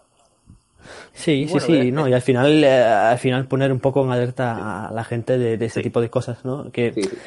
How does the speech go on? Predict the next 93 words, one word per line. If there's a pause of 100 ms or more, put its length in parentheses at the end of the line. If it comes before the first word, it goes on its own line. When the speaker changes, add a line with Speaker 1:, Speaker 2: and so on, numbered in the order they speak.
(140)
Speaker 1:
siempre,
a
veces,
eh,
por
ejemplo,
lo
de
la
Focus,
que
es
una
chorrada, (280)
que,
que
tú
lo
ves
y
no
piensas
en
Speaker 2:
Sí,
sí,
Speaker 1:
reportarlo
Speaker 2:
es
una
Speaker 1:
tampoco
Speaker 2:
chorrada.
Speaker 1:
igual,
¿no?
Eh,
Speaker 2:
Es
Speaker 1:
dices,
Speaker 2:
una
Speaker 1:
"Bueno,
Speaker 2:
chorrada.
Speaker 1:
me
pasa
a
mí
y,
Speaker 2:
Pero
es
que
hay
gente
que
Speaker 1:
y
da,
Speaker 2:
se
Speaker 1:
da
Speaker 2:
plantea
Speaker 1:
igual",
y
no
me
da
Speaker 2:
incluso
Speaker 1:
controlada,
enter
y
ya
está,
pero
Speaker 2:
Sí,
sí,
Speaker 1:
realmente
sí
Speaker 2:
pero
es
Speaker 1:
que,
sí
que
es
una
experiencia
de
usuario,
Speaker 2:
Es
una
chorrada
Speaker 1:
eh,
Speaker 2:
que
a
mí
me
Speaker 1:
repercute.
Speaker 2:
planteo
incluso
en
decir,